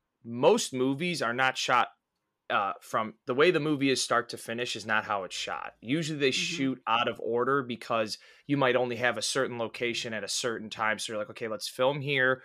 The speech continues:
Speaker 1: We'll do all the dinner scenes, uh, in this, you know, movie right now because we have this set. Okay, now we're gonna do all the stuff that's at this park because we have the park." And there's th-, multiple reasons why movies don't shoot in order, but Spielberg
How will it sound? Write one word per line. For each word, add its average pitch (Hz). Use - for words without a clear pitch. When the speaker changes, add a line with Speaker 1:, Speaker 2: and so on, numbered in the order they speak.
Speaker 1:
We'll 143
do 139
all 147
the 147
dinner 135
scenes, 110
uh, 113
in 131
this, 127
you 120
know, 110
movie 117
right 131
now 120
because 120
we 113
have 110
this 101
set. 98
Okay, 131
now 120
we're 135
gonna 135
do 139
all 131
the 120
stuff -
that's 117
at 117
this 120
park 135
because 117
we 113
have 110
the 120
park." 139
And 113
there's 135
th-, 151
multiple 208
reasons 135
why 117
movies 120
don't 117
shoot -
in 131
order, 117
but 104
Spielberg 170